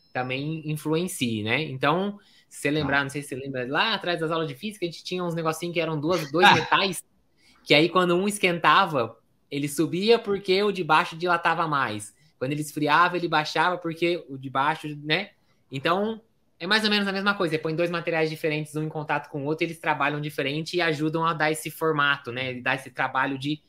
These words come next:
Speaker 1: impulsão. Aqui,
Speaker 2: Tá.
Speaker 1: a, o Smooth Speed Assist, que eu tinha falado, né? Então, tem o corte aqui no calcanhar e o Smooth é pra ajudar você a fazer a decolagem.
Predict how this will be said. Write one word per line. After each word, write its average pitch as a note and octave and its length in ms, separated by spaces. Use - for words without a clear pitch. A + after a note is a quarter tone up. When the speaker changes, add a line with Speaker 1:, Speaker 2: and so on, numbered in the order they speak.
Speaker 1:
impulsão. B2+ 640
Aqui, - 240
Speaker 2:
Tá. D3+ 280
Speaker 1:
a, A#2+ 520
o C#3+ 100
Smooth C#3+ 460
Speed C3 240
Assist, D#3+ 360
que D3 60
eu C3 60
tinha B2+ 160
falado, D#3+ 440
né? E3 120
Então, C3+ 240
tem C3 100
o A#2+ 60
corte A#2+ 360
aqui E3+ 320
no C#3+ 140
calcanhar D3+ 720
e C#3+ 340
o C#3+ 100
Smooth C#3+ 360
é D3+ 40
pra D3 180
ajudar B2 340
você A#2+ 280
a B2+ 60
fazer A#2+ 300
a A#2 40
decolagem. D#3+ 760